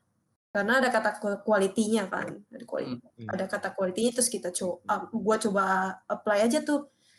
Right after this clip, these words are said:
Speaker 1: Habis apply, baru deh tanya-tanya waktu itu senior, senior yang udah kerja di Blibli sebagai quality assurance.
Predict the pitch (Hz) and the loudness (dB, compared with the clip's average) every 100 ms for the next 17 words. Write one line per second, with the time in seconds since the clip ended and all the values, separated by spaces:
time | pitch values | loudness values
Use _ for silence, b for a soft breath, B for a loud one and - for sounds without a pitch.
0 | _ _ _ _ _ _ _ _ _ _ | _ _ _ _ _ _ _ _ _ _
1 | b _ _ _ 240 240 220 233 220 - | b _ _ _ 0 2 4 2 0 0
2 | 277 311 311 226 202 311 330 302 269 262 | 2 4 2 2 2 2 0 0 -2 -4
3 | 254 247 254 240 247 240 262 240 220 226 | -6 -8 -6 -6 -4 -4 -4 -4 -4 0
4 | 233 220 220 220 - 208 220 220 214 208 | 2 0 -4 -12 -14 -10 -6 -4 -6 -10
5 | _ _ - 220 208 214 202 208 208 208 | _ _ -10 -10 -8 -6 2 2 2 -2
6 | B B _ _ _ - 226 208 196 196 | B B _ _ _ -2 0 0 0 0
7 | 208 226 233 202 202 - 190 202 196 - | 0 0 0 -2 -4 -4 -4 -4 -6 -6
8 | 202 196 185 185 - | -6 -4 -4 -6 -10